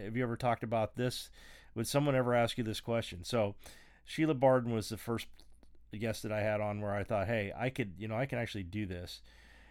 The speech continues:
Uh, "Hey, Sam, what's your favorite episode?" I've gotta tell you, without a doubt, my favorite episode is, ironically, the second most popular episode, and that is, uh,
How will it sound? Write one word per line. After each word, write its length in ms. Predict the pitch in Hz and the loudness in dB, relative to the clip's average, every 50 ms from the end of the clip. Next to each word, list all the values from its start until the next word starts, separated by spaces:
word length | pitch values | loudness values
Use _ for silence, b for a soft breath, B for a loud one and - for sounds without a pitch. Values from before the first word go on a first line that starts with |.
| b b b b b b b b - | b b b b b b b b -8
Uh, 400 | - 107 104 107 110 110 107 104 | -2 0 2 4 4 4 4 4
"Hey, 160 | 135 160 165 | 4 4 2
Sam, 240 | - - 185 185 185 | 4 6 6 8 8
what's 160 | 185 - - | 6 6 4
your 60 | 175 | 2
favorite 360 | - - 175 165 160 151 147 147 | 6 8 8 8 10 10 10 8
episode?" 560 | 135 - 131 - - 117 101 95 92 90 82 | 8 8 4 -2 0 -2 -2 -2 -2 -4 -6
I've 300 | 64 - 127 123 117 117 | -2 0 0 0 0 2
gotta 260 | 135 139 143 147 143 | 4 6 6 6 4
tell 260 | 139 - 151 135 131 | 2 4 6 6 8
you, 440 | 127 127 127 127 123 127 110 95 - | 8 6 6 4 4 2 0 -4 -6
without 840 | - 71 82 123 117 110 - - - 120 120 120 131 135 143 139 - | -8 -6 -4 -2 -2 -2 -4 -4 -2 2 4 6 8 6 6 6 4
a 80 | 123 | 0
doubt, 600 | 117 107 127 120 113 110 110 107 104 104 110 - - - - - - - - | 0 2 4 4 6 6 6 6 6 4 4 2 -4 -12 -20 -20 -20 -14 -8
my 200 | 120 117 113 107 | -4 -2 -2 -2
favorite 340 | - - 131 131 127 123 120 | 0 0 0 2 2 2 0
episode 720 | 113 - 117 - - - 117 107 107 104 107 104 101 95 - | 0 0 -2 -4 -2 0 0 0 2 0 0 -2 -4 -6 -6
is, 580 | - 110 107 107 107 104 104 104 104 - - - b b b b b b b b b | -4 -4 -2 0 -2 -2 -2 -4 -6 -8 -10 -14 b b b b b b b b b
ironically, 600 | - 107 110 110 120 123 127 131 - - 117 110 | -2 0 2 4 4 4 4 4 2 2 0 0
the 100 | 110 110 | 0 0
second 340 | - - - 127 - 120 92 | -2 0 0 0 0 0 -4
most 220 | 117 110 104 - - | -4 -6 -6 -4 0
popular 480 | 139 139 156 156 - 135 113 104 98 | 4 4 4 4 4 0 0 0 0
episode, 640 | 98 95 - 101 - - 107 98 98 101 104 110 110 B B B B B B B B B B - | -2 -4 -6 -8 -8 -6 -4 -4 -4 -4 -4 -6 -8 B B B B B B B B B B -8
and 260 | - 120 117 113 113 | -4 -2 0 0 2
that 140 | 113 113 110 | 2 2 4
is, 320 | 113 113 113 110 101 98 110 | 4 2 2 0 0 0 2
uh, 500 | 107 104 104 104 101 101 98 98 101 | 2 4 4 4 4 2 0 0 -4